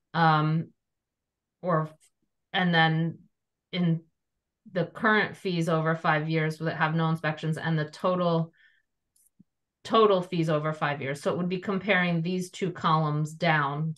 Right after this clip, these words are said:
to see what the proposed fee structure and fees in this tabs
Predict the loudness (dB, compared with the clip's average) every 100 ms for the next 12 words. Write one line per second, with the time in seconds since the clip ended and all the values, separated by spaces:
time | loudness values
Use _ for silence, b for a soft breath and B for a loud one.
0 | -6 -6 -4 -4 -2 0 -2 -6 b b
1 | b _ 0 6 6 4 -4 -6 -6 -4
2 | -6 -6 2 4 4 2 -2 -14 -20 _
3 | _ _ _ _ _ _ _ _ _ -2
4 | 0 -2 2 2 2 -2 0 0 -2 -4
5 | -2 -2 -4 -6 -4 -4 -2 -2 0 0
6 | -2 -12 -2 4 4 4 0 -8